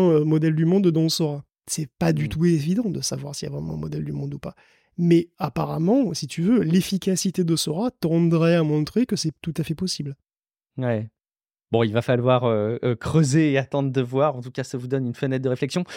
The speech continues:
Speaker 2: On continue avec, euh, les intelligences artificielles, Guillaume, avec, euh, alors,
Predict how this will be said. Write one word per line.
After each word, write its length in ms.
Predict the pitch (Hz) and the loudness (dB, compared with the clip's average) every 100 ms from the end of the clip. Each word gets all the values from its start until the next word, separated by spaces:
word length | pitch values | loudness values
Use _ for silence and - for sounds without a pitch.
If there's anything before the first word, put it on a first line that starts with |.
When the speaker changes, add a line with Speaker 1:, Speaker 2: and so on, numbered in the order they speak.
| - - | -2 0
Speaker 2:
On 80 | |
continue 560 | 180 233 240 233 254 247 - | 2 0 2 2 2 2 0
avec, 340 | 165 175 - | 2 0 2
euh, 420 | 151 143 139 139 139 | 2 4 2 0 -2
les 340 | 139 127 131 143 | 0 2 2 0
intelligences 380 | 151 151 151 | 0 -2 -2
artificielles, 360 | 143 - 160 147 | -2 -2 -4 -4
Guillaume, 260 | 131 208 180 | 0 2 2
avec, 240 | 220 233 | 2 2
euh, 140 | 156 139 | 2 4
alors, 320 | 127 120 | 4 2